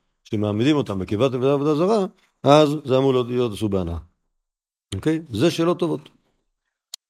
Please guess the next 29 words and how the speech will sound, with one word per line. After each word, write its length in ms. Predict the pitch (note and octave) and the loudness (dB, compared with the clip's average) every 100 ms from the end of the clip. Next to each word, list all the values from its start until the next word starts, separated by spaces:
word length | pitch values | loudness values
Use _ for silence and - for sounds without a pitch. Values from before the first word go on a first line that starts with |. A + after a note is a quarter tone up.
| _ _ D3 | _ _ 0
הסיעו 340 | D3+ G3+ B3 | 2 6 6
לדבר 380 | A#3+ A3 G#3 G#3 | 6 4 4 2
אחר, 300 | E3 F3+ E3 E3+ - | 2 2 0 -6 0
כלומר, 380 | D#3 E3 D3 | 4 4 2
אז 240 | - C#3 C3+ | -2 0 0
רבי 160 | D3 | 0
יהושע 260 | D#3 D3+ F3 | 0 2 0
שינה 220 | B2+ C3+ | 2 2
נושא. 240 | C3 - D#2+ - _ _ _ _ _ _ _ _ _ _ _ _ - | 2 -2 -10 -16 _ _ _ _ _ _ _ _ _ _ _ _ -4
אמר 220 | C3+ G3+ | 2 4
לו, 120 | F#3+ E3 | 6 4
ישמעאל 340 | C#3+ G#3 G3+ | 2 2 2
אחי, 220 | D#3 D3+ A#2 - _ _ _ _ - | 2 -4 -6 -16 _ _ _ _ 0
איך 260 | C#3+ G3 | 2 4
אתה 160 | F#3 F#3 | 2 2
קורא? 280 | E3+ D3 D3+ C#3+ D3 _ _ _ - | 4 6 6 4 -6 _ _ _ -4
כי 120 | B2+ | 2
טובים 340 | B2 C3 D3+ | 4 6 4
דודיך 380 | A#2+ A#2 G#3+ A3 | 4 8 6 6
מיין, 560 | G#3+ G#3 G#3 G#3 G3 G3+ | 2 4 4 4 2 -4
או 120 | B2+ | -6
"כי 140 | A#2 B2 | -4 0
טובים 460 | C3 C#3+ F3 E3 | 2 4 2 4
דודייך"? 500 | E3 G3 A3+ F#3 - - - _ _ _ _ _ _ _ _ _ _ | 4 4 4 2 -4 -18 -20 _ _ _ _ _ _ _ _ _ _
אוקיי? 380 | G#2 F3 F3 B2+ | -2 0 0 -2
אתה 140 | A2+ | -4
בפסוק 480 | B2 B2+ A#2 C3 C#3 | 0 0 0 -2 -2
בשיר 220 | A2+ C3+ | 0 0
השירים. 280 | A#2+ E3+ | 2 2